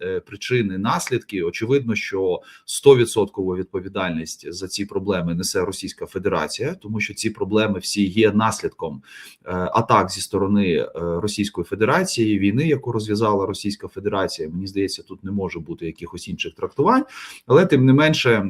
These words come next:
сорок чотири відсотки сказали, що Росія, двадцять чотири відсотки назвали відповідальними президента і його команду,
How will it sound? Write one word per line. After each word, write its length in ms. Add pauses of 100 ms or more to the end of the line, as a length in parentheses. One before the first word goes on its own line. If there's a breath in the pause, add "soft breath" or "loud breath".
сорок 280
чотири 280
відсотки 400
сказали, 440
що 160
Росія, 420
двадцять 380
чотири 440
відсотки 440
назвали 420
відповідальними 720
президента 600
і 100
його 240
команду, 600